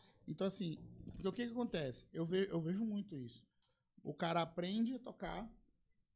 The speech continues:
e o cara, a hora que ele começa a executar aquilo, muitas vezes o cara estagna naquilo, ele fica naquele, naquilo que ele sabe e ele não acrescenta mais nada.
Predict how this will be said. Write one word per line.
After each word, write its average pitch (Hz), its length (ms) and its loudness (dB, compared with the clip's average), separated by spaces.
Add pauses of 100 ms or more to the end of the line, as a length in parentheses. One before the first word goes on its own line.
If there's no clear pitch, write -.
(600)
e 139 60 -6
o - 20 -8
cara, 160 340 -6 (800)
a 175 60 -4
hora 180 80 0
que 196 80 -6
ele 180 80 -4
começa 185 260 -2
a 180 40 -4
executar 180 460 -4
aquilo, 214 480 2 (720)
muitas 208 240 2
vezes 214 140 -2
o 226 80 -4
cara 226 400 0 (300)
estagna 240 560 0
naquilo, 147 340 -4
ele 151 100 -4
fica 208 320 -2
naquele, 165 380 -4
naquilo 156 340 -2
que 175 120 -6
ele 160 100 0
sabe 180 580 0 (400)
e 226 80 0
ele 247 120 6
não 254 60 4
acrescenta 247 500 0
mais 269 180 4
nada. 233 400 0